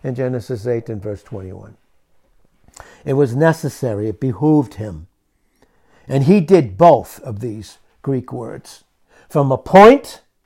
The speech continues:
and came out, point, punctilia, and worked it out in time, linear, and it's gonna go right into all eternity. He did all of that. So it was a necessity of law and command.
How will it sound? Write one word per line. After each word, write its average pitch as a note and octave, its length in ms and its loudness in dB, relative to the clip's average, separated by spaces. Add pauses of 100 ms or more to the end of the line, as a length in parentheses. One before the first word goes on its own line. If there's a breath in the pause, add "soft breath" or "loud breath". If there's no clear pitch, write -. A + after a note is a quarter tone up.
(560 soft breath)
and D3+ 160 -4
came G#3 300 4
out, G3 180 -2 (140 soft breath)
point, A#3+ 500 6 (460)
punctilia, B3 880 4
and F#3+ 180 6
worked A#3 280 8
it A#3+ 120 6
out A3+ 220 10
in F#3 160 2
time, A#3+ 600 2 (260 soft breath)
linear, A#3 640 2
and F3+ 140 -2
it's F3 100 -4
gonna F#3+ 200 -4
go F3 160 0
right A#3 260 6
into G#3 260 4
all E3+ 300 6
eternity. B2+ 640 -6 (1900)
He C3+ 120 -4
did D#3+ 220 2
all C#3 240 4
of G2+ 120 -8
that. F#2+ 340 -12 (320 soft breath)
So E3 220 4
it D#3+ 40 2
was D#3 160 0
a D#3 80 2
necessity G3+ 680 2
of C#3+ 160 -2
law E3 500 4
and F3 200 -4
command. F#3 680 -2